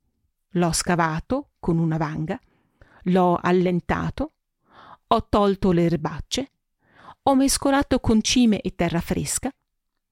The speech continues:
ho tagliato i cespugli accanto alla striscia per far entrare luce e sole. La mia ricompensa?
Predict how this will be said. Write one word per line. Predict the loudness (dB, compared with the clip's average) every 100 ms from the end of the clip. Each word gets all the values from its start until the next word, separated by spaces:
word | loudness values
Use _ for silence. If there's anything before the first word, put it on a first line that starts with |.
| _ -20 -4
ho | -2 2
tagliato | 2 4 2 2
i | 0
cespugli | -2 0 2 2 2
accanto | 0 -2 -2 -2 0
alla | -2
striscia | 0 -2 -2 -4
per | -4
far | -2 -2
entrare | -2 0 0 0
luce | 0 -2 -4 -10 -8
e | -4
sole. | -2 0 0 -2 -10 _ _ _ _ _ _ _ _ _
La | -2 2
mia | 4
ricompensa? | 2 2 2 4 2 0 -4